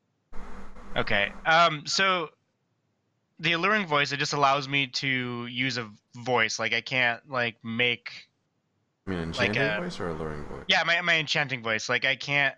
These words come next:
Speaker 1: I can't, like
Speaker 2: Enchanting voice means that you can get somebody's attention very easily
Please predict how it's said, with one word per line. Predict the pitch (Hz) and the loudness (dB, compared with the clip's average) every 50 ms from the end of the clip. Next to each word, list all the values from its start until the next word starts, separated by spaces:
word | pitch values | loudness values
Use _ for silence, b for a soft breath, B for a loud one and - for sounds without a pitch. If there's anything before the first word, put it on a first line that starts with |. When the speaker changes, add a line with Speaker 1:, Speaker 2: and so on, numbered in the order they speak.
| _ _ | _ _
Speaker 1:
I | - 143 143 | 0 0 0
can't, | 135 - - 151 147 143 139 131 139 | 0 -2 -2 0 2 2 2 0 0
like | 139 135 131 131 127 123 117 - - - - - - _ _ _ _ _ _ 98 | 0 2 4 4 2 0 -2 -6 -12 -14 -14 -16 -18 _ _ _ _ _ _ -6
Speaker 2:
Enchanting | 98 98 - 123 123 131 135 - 151 143 127 110 | -4 -4 -2 -2 -2 -2 -2 -2 -2 -2 -2 0
voice | 110 110 110 110 - - 92 | 0 0 0 0 -2 -6 -6
means | 87 87 87 90 90 90 85 | -4 -4 -2 -4 -4 -4 -4
that | 90 85 82 80 | -2 -2 -2 -2
you | 80 82 90 87 | -4 -6 -6 -6
can | - - 87 85 82 78 | -6 -6 -6 -6 -8 -6
get | - 90 85 - - - | -6 -8 -8 -8 -10 -12
somebody's | - - 92 90 87 87 85 85 80 | -10 -8 -8 -6 -4 -4 -4 -6 -8
attention | 76 - - - 80 82 - - 82 82 80 76 | -10 -12 -12 -12 -10 -8 -8 -8 -8 -8 -8 -8
very | 80 78 80 82 78 - - 67 | -6 -6 -6 -6 -6 -8 -12 -14
easily | - - - - _ 85 90 | -14 -16 -18 -16 _ -12 -12